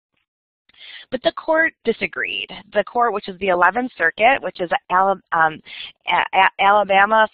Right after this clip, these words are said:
Florida, and Georgia, they said, "We're gonna reject this complete exception under the A D A." Um, and instead, and I'm gonna quote this language, they said, "The exigent circumstances presented by criminal activity and the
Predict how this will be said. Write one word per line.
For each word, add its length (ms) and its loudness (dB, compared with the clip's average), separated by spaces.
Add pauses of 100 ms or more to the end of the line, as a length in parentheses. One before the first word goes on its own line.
Florida, 300 -2
and 140 -8
Georgia, 520 -2 (400)
they 240 0
said, 180 2
"We're 120 -4
gonna 180 -4
reject 480 -2
this 140 -8 (100)
complete 580 -14
exception 680 -8
under 260 -6
the 160 -6
A 120 -6
D 200 -10
A." 800 -10
Um, 180 0
and 120 0
instead, 760 2
and 80 -8
I'm 80 -6
gonna 160 -6
quote 300 -4
this 160 -8
language, 520 -4
they 160 -8
said, 180 -4
"The 80 -6 (140)
exigent 580 -6
circumstances 840 -6 (100)
presented 560 -4
by 140 0
criminal 460 -4
activity 640 -2 (400)
and 140 -4
the 80 -2